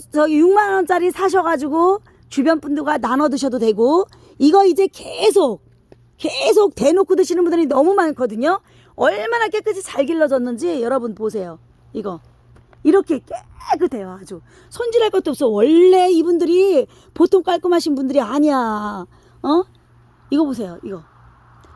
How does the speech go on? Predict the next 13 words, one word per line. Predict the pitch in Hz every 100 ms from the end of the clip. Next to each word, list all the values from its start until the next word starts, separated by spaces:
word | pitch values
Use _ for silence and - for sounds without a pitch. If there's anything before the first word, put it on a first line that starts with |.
| -
이거 | 302 440 440
이제 | 403
베고 | 285 302 349
나면, | 349 302 339 311 349 302 202 - - -
요거 | 330 440 466
그렇게 | 311 392 392
많진 | 480 440 453 440
않아요, | 370 359 349 349
여러분. | 302 294 294 302 254 180 - -
이거 | 311 415
베고 | 311 349
나면 | 392 381 403
또 | -